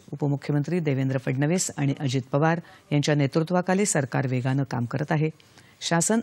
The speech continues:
आपल्या दारी या कार्यक्रमाचा लाभ कोट्यवधी नागरिकांना होत असून मुख्यमंत्री एकनाथ शिंदे यांनीही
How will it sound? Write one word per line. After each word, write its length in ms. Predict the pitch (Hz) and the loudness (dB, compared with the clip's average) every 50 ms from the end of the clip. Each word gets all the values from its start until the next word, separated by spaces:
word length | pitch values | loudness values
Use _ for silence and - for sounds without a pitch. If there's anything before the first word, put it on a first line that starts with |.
| - | 0
आपल्या 280 | 170 170 - 165 165 165 | -2 -2 0 0 0 0
दारी 320 | 143 151 147 147 170 180 | 2 2 2 2 2 2
या 120 | 175 160 143 | 0 0 0
कार्यक्रमाचा 640 | - 143 139 139 139 - 147 147 139 135 - 143 135 | 0 0 0 0 0 0 0 0 0 0 0 0 2
लाभ 300 | 143 147 147 147 139 156 | 4 4 4 4 2 0
कोट्यवधी 540 | - - 147 135 - 185 180 185 180 202 | -2 -2 -2 0 0 0 0 2 2 2
नागरिकांना 480 | 190 156 131 127 127 127 - 139 135 127 | 2 2 0 0 -2 -2 -2 -2 -2 -2
होत 220 | 120 135 - - | -2 -2 -2 -2
असून 260 | 160 - - 165 160 160 156 - - - - - - - - | -2 0 0 0 0 0 -4 -6 -12 -20 -20 -20 -16 -8 -8
मुख्यमंत्री 440 | 160 - - 190 190 196 185 202 208 | -6 0 0 2 2 2 0 0 0
एकनाथ 320 | - 147 - - 151 143 - | 0 -2 -4 -2 -2 -2 -2
शिंदे 300 | - 143 139 139 143 139 | -2 -2 -2 0 0 0
यांनीही 420 | 131 131 156 196 196 190 143 117 | 0 2 2 2 4 2 2 0